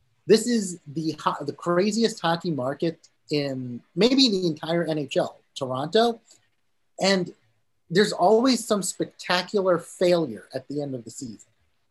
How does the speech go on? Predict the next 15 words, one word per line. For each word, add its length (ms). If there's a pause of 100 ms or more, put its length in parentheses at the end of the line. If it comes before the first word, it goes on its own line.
(480)
So 440 (200)
my 200
head 280
is 160
saying 320
that 140
they're 240
in 100
the 60
best 320
position 320
of 80
the 60
Canadian 440
teams. 440